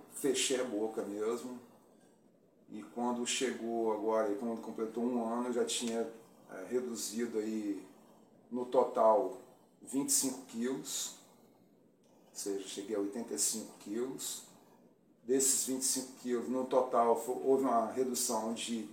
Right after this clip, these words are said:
trinta e três quilos de gordura e um ganho de oito quilos de massa muscular. Isso com a aplicação do método Training Go, né,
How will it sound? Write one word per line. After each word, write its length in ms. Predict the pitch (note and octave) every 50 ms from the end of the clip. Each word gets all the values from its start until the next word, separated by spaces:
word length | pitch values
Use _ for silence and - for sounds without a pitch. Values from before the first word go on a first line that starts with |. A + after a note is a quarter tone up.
| - -
trinta 300 | - D3 E3+ E3+ E3 D#3
e 20 | C3+
três 400 | - - C3 C3 C3 C3 - -
quilos 300 | - B2 B2 A#2 A2+ A2
de 100 | A#2 A#2
gordura 640 | A2+ A#2 G#2+ - - G#2+ A2 A#2 C3+ C#3+ D3 D3 - - - - - - - - - _ _ _ _ _ _
e 120 | A#2 A#2 A#2+
um 100 | A#2 G#2+
ganho 240 | A2 A#2 A#2+ B2
de 160 | A#2 - A#2 A#2
oito 300 | A#2 B2+ C3+ B2+ A#2 G#2+
quilos 340 | - - A2+ A#2 A#2 A2+
de 80 | G2+ G#2
massa 320 | G2+ G2+ G#2 G#2 - -
muscular. 500 | G#2 G#2 G2+ - - - - F#2 - - - - - - - - - -
Isso 280 | G2 G2 G2+ - - -
com 80 | A#2
a 20 | A2
aplicação 640 | - - A#2 - A2+ G2+ G2+ - - G#2 G2+ G2+ G2+
do 80 | G#2
método 400 | G2+ G#2 G#2 G#2 G#2 - A2+ G2+ G2
Training 360 | - - A2+ A2 G#2+ G#2+ G#2
Go, 320 | G2+ G#2+ G#2 G#2+ A#2+ - - - - - - - - - - - - - - - - - - -
né, 320 | - G2+ G#2 A2 A2+ -